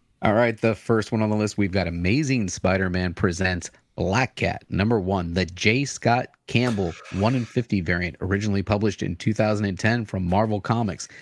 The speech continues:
Now, this gorgeous Campbell one in fifty variant was one of the first high ratio incentives he ever did for Marvel.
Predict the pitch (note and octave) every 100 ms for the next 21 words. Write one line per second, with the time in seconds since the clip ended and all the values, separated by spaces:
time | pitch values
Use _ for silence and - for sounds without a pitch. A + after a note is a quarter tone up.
0 | - - _ F2 E2+ G#2 - - G2 A2
1 | G2 E2 - - G#2 F#2+ G2+ F2+ E2 F2
2 | F#2 F#2 D#2+ - F#2 G2 E2 F2 F#2 F#2+
3 | - F2+ F#2 A#2 C#3 F2+ - D#3 C#3+ -
4 | E3 G#3 G#2+ G2+ G2 G#2 G2 - F#2+ E2+
5 | - F#3+ - G#2+ - - F3+ F3 G2 G2
6 | B2 G#2 G2+ A#2 B2 C#3+ F#2 -